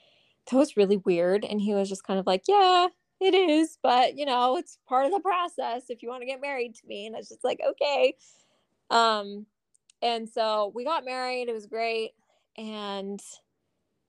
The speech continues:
then we were pretty good. I would say we were really active and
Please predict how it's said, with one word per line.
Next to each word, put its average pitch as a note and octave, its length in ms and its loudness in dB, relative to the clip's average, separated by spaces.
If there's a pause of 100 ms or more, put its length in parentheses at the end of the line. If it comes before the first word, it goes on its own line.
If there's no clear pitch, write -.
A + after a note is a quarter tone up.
(340)
then A#3 760 0 (1700)
we A#3+ 800 0 (1000)
were A3+ 220 6
pretty E4 420 4
good. A3+ 240 4
I A3 100 0
would C4 120 -2
say D4+ 140 -6
we C#4 160 -4
were A3+ 300 -2 (1700)
really C#4 440 -4
active A3+ 640 -2 (460)
and G3 540 -4